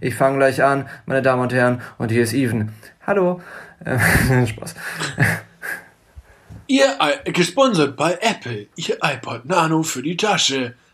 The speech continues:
Speaker 2: aus neunzehnhundertneunzig.
Speaker 1: Alter, hattest du damals auch so ein iPod Nano mit diesem Drehding? Oh, das Ding war toll.
Speaker 2: Ich hatte nie einen. Nee, ich
Speaker 1: Oh.
Speaker 2: hatte, ich war so fancy,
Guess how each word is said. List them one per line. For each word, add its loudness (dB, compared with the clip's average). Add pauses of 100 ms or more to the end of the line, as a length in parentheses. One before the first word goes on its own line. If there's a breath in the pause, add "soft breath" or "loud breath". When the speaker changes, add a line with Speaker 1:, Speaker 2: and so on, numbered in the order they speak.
Speaker 2:
aus 2 (220 soft breath)
neunzehnhundertneunzig. -2 (600)
Speaker 1:
Alter, 0
hattest -4
du -8
damals 4
auch 2
so -2
ein -6
iPod 0
Nano 2
mit -2
diesem -6 (280)
Drehding? 0
Oh, -6
das -6
Ding -6
war -6
toll. -6
Speaker 2:
Ich -6
hatte -4
nie -4
einen. -10 (320)
Nee, -18
ich -18
Speaker 1:
Oh. 6
Speaker 2:
hatte, -4
ich -18
war -14
so -4
fancy, -8